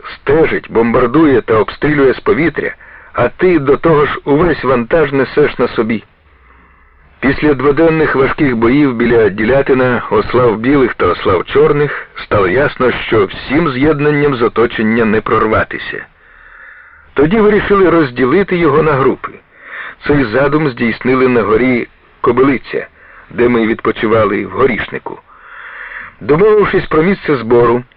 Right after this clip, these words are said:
наші групи розійшлись у різних напрямках і під покровом темряви легко прослизнули крізь стики німецько-фашистських військових частин, котрі встигли оточити гору.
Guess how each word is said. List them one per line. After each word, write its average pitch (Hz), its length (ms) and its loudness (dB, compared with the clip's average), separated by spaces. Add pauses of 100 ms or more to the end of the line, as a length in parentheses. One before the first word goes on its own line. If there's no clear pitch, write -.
(460)
наші 180 280 0
групи 190 600 4
розійшлись 139 720 0
у 123 120 -2
різних 135 400 0
напрямках 92 680 -4 (360)
і 104 100 -4
під 131 180 -4
покровом 139 500 2
темряви 151 560 2 (220)
легко 143 500 0
прослизнули 139 880 0
крізь 113 340 -4
стики 135 300 -4
німецько-фашистських 113 1040 -2
військових 98 440 -2
частин, - 480 -2 (340)
котрі 120 320 -2
встигли 143 440 0
оточити 110 440 -2
гору. 90 300 -2